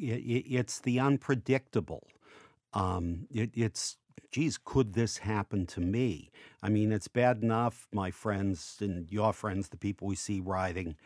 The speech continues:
the, the Red Line regularly, especially, especially coming in from Quincy and Braintree,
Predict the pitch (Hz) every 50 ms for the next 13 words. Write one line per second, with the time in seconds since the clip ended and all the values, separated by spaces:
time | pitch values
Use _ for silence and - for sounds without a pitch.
0 | - - - - - _ _ _ _ - - _ - 104 90 107 95 92 120 -
1 | - 113 95 101 98 87 104 98 98 92 104 98 95 95 95 90 82 95 101 95
2 | 85 - 107 98 92 95 95 95 92 92 - - - 110 98 98 - - 135 117
3 | 110 117 113 117 - _ _ _ 117 85 - - - - - 113 110 104 - -
4 | 127 117 113 110 - - 113 110 117 113 113 113 110 110 - - 110 110 104 -
5 | 120 117 110 - - 113 104 104 104 - 107 107 107 104 - - 127 110